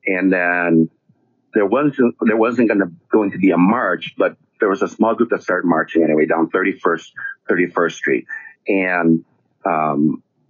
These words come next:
and coincidentally, the suspicious package ended at the exact same time. M P D picked up the package, threw it in the car, and started following the group.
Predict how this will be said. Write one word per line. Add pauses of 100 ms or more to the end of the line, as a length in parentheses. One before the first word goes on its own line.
(200)
and
coincidentally, (580)
the
suspicious
package (120)
ended
at
the
exact
same
time. (460)
M
P
D
picked
up
the
package, (540)
threw
it
in
the
car, (480)
and (760)
started
following
the
group.